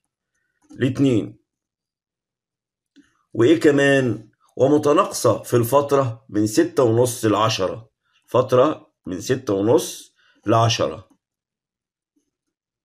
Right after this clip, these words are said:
يبقى دي فترات التناقص في الدالة،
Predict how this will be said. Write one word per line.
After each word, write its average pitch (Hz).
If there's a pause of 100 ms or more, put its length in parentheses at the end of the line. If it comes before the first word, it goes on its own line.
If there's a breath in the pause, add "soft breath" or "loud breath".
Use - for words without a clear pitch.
(720)
يبقى 110
دي 160 (320 soft breath)
فترات 139
التناقص 113 (260)
في 117
الدالة، 110